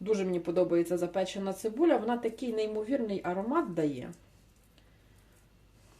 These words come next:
Цибуля — це просто супер. Ну, саме в піці <laughs> оцей а-, аромат такий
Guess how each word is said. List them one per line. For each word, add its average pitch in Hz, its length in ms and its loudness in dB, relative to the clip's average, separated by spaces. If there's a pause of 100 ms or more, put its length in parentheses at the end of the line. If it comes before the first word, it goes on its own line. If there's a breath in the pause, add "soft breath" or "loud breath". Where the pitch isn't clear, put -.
(1300 soft breath)
Цибуля — 220 500 -6
це 202 140 -10
просто - 380 -14 (120)
супер. - 320 -10 (1600 soft breath)
Ну, 220 140 -2
саме 240 280 6
в 208 120 -2
піці 294 360 2
<laughs> - 80 -6
оцей 220 380 6
а-, 190 440 2
аромат 226 500 0
такий 185 440 -2